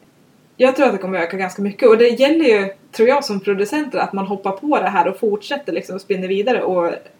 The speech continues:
eh, gör reklam för det. Jag tror att det behövs nästan, att man är ute och försöker sälja, för då kommer man nog att öka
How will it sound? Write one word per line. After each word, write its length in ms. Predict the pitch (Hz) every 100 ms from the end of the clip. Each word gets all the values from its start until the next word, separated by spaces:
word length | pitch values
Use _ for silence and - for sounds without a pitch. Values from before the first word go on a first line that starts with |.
| 190
eh, 320 | 185 180 196
gör 180 | 254 160
reklam 360 | - 269 185
för 160 | - -
det. 120 | - - _ _ _ _ _ _ _ _ _ _
Jag 120 | 208
tror 100 | 214
att 100 | 196
det 120 | 233
behövs 360 | 208 208 247 -
nästan, 260 | 190 180 180
att 140 | -
man 220 | 185 170 185 _ _ _
är 100 | 190
ute 220 | 190 190
och 80 | 196
försöker 320 | 190 185 170
sälja, 400 | 180 190 208 208
för 80 | -
då 100 | 196
kommer 220 | 196 202
man 160 | 175 175
nog 160 | 180 175
att 60 |
öka 440 | 180 - 214 185